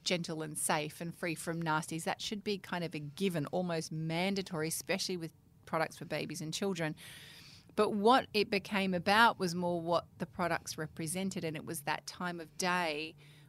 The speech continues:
where you're connecting with your child. You know, you're washing them, you're massaging, you're massaging them, you're preparing them for a night's sleep.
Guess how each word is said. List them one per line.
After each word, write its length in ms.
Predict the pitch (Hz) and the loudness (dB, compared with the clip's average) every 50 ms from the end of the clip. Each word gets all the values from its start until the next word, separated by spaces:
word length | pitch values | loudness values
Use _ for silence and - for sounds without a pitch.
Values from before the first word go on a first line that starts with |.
| - - - | -20 -20 -6
where 140 | - 180 185 | -2 0 0
you're 300 | 180 180 175 180 175 170 | 2 2 0 0 -2 -2
connecting 480 | 175 - 202 196 196 190 - - 202 202 | -4 -4 -4 -4 -4 -4 -6 -6 -6 -6
with 120 | 196 185 | -4 -4
your 100 | 175 160 | -4 -6
child. 500 | - - - 214 214 233 254 220 180 165 | -6 -6 -6 -4 -4 -2 0 0 -2 -2
You 100 | 160 160 | -4 -6
know, 100 | 151 165 | -4 -4
you're 200 | 165 170 175 175 | -4 -4 -4 -4
washing 540 | 170 165 165 175 196 202 - - 226 190 170 | -6 -6 -8 -8 -6 -6 -4 -4 -2 -2 -4
them, 140 | 160 160 165 | -4 -6 -6
you're 140 | 165 165 175 | -8 -8 -6
massaging, 840 | 185 190 208 220 233 - - 233 196 185 180 180 - 170 165 165 165 | -6 -6 -6 -8 -8 -8 -8 -6 -6 -6 -6 -6 -8 -8 -8 -6 -6
you're 180 | 170 180 190 - - | -6 -8 -8 -10 -10
massaging 640 | - 190 196 208 - - 240 226 202 190 170 165 | -4 -4 -2 -2 -2 -2 -2 -2 -2 -4 -6 -6
them, 100 | 156 156 | -6 -6
you're 100 | 160 160 | -6 -8
preparing 540 | 160 - 190 165 - - 202 190 202 208 208 | -6 -8 -8 -8 -8 -6 -4 -4 -2 -2 -2
them 120 | 202 190 185 | -2 -4 -4
for 160 | - - 180 | -4 -4 -4
a 40 | 170 | -2
night's 340 | 170 165 160 - - - | 0 0 0 0 -2 -4
sleep. 460 | - - - 202 196 180 156 143 - | -4 -2 0 0 0 2 0 -2 -6